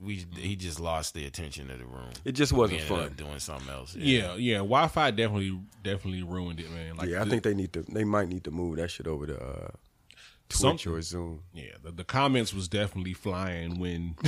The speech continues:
Speaker 3: <laughs> when, when after, I think, the, the third or fourth time when
Speaker 1: Yeah, they were roasting.
Speaker 3: when he was
Speaker 2: I'll
Speaker 3: frozen.
Speaker 2: go back and watch that for the comments.
Speaker 1: One chick was like, "The ghost of Teddy Riley is upon us."
Speaker 3: <laughs>
Speaker 1: That shit was funny.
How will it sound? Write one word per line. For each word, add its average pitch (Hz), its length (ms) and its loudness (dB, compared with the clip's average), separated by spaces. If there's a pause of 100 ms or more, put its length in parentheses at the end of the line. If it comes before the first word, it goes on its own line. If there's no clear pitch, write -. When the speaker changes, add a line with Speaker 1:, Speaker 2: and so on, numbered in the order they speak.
(360)
Speaker 3:
<laughs> 110 220 2
when, 120 260 8 (260)
when 113 300 4
after, 117 320 2
I - 40 4
think, 104 180 0
the, 90 180 -2 (100)
the 80 80 -10
third 127 260 6
or 120 60 6
fourth 127 300 4
time 127 500 2
when 101 220 2
Speaker 1:
Yeah, - 60 -2
they 73 40 -2
were 53 140 -8 (100)
roasting. 69 360 -6
Speaker 3:
when 107 60 0
he 117 60 4
was 104 160 4
Speaker 2:
I'll 147 140 12
Speaker 3:
frozen. 135 240 8
Speaker 2:
go 120 100 10
back 117 80 -4
and 104 100 -2
watch 104 200 4
that 107 180 2
for 95 140 0
the 82 80 -8
comments. 80 360 -4
Speaker 1:
One 120 180 2
chick 120 260 2
was 101 200 -2
like, 92 440 0
"The 85 80 -6
ghost 95 460 0
of 87 200 -6
Teddy 95 300 -4
Riley 90 380 0 (120)
is 87 140 -2
upon 95 440 6
us." - 360 4 (420)
Speaker 3:
<laughs> - 400 -6
Speaker 1:
That 113 300 10
shit 107 200 2
was 82 160 -2
funny. 76 440 0